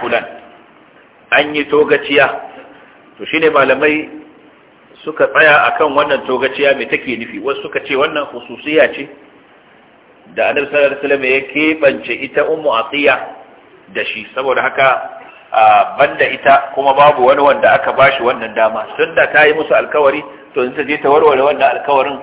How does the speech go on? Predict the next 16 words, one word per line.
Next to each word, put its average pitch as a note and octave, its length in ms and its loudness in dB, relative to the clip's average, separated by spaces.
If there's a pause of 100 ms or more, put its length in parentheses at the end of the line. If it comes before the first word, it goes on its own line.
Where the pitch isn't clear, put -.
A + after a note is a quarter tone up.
(480)
shikenan. G#2+ 420 -6 (600)
Da A2 80 2
haka C3 180 2
wasu C3+ 300 -2 (200)
suka C#3 200 -10
fassara B2 640 0 (320)
illa C#3 320 2
ala C3+ 240 2
fulan. A2 240 -4 (1300)
Wasu C3+ 280 -4
kuma D3+ 560 2
suka C3+ 400 2 (260)
ɗauki A#2+ 280 -2
akan C3+ 340 0
cewa C3+ 240 2
wannan, D3 260 -2